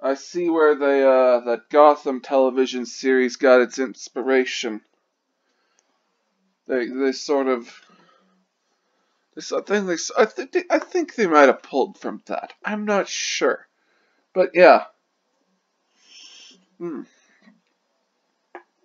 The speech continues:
But no, yeah, this was good. Solid story.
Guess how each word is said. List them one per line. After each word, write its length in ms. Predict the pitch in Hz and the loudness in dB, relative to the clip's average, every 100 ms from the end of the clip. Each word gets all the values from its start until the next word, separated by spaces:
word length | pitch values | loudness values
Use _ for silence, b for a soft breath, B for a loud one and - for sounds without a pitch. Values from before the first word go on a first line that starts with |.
| _ _ _ _ _ _ _ _ _ _ _ _ _ _ - | _ _ _ _ _ _ _ _ _ _ _ _ _ _ 2
But 180 | 208 220 | 6 8
no, 200 | 185 175 | 10 10
yeah, 180 | 156 160 | 10 8
this 220 | 160 165 | 6 4
was 120 | 180 | -6
good. 320 | 131 131 147 151 B B B B B B B _ _ _ _ _ _ _ _ _ _ | 2 4 4 0 B B B B B B B _ _ _ _ _ _ _ _ _ _
Solid 720 | - - 170 160 160 156 135 | -16 -2 8 10 10 8 4
story. 680 | - - 131 131 135 143 | -10 -2 2 4 4 2